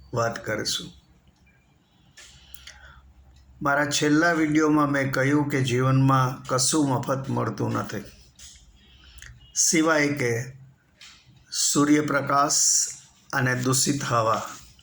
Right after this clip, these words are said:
પરંતુ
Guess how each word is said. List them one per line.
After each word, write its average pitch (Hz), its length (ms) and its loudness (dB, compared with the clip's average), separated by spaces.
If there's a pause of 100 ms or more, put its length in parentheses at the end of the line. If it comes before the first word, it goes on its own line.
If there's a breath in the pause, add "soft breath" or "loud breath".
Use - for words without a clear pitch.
(1800 loud breath)
પરંતુ 143 760 2